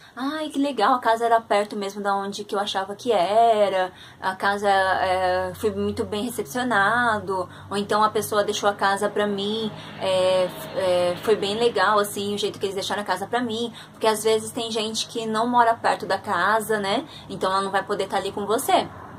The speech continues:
E tem casos também que a pessoa mora perto do lugar e, sei lá, às vezes acaba tendo contato com o proprietário, então tem tudo isso, tá, gente?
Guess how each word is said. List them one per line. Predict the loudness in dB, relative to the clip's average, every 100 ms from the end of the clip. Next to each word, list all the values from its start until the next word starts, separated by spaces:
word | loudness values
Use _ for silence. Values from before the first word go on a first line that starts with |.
| -18 -18 -18 -18 -18 -18 -12 -4
E | -2 0 0 2 2 0
tem | -2 -2 -4 -4 -2
casos | 2 2 2 -4 -2
também | -2 0 -2 -2
que | -2
a |
pessoa | -2 -4 0 0
mora | 2 0 0
perto | -2 -2 -2 -6
do | -4 -2 -2 -4
lugar | 0 0 4 4 6 4 0
e, | -2 -6 -6 -6 -6
sei | -4
lá, | 0 -2
às | -4
vezes | -6 -6
acaba | -2 -2 -2
tendo | -6 -8
contato | -8 -6 -4 -4 -6
com | -12
o |
proprietário, | -10 -4 -2 -2 -4 -2 -2
então | -2 -2 -6
tem | -8
tudo | -6 -4
isso, | -4 -6 -12
tá, | -10 -8
gente? | -8 -8 -10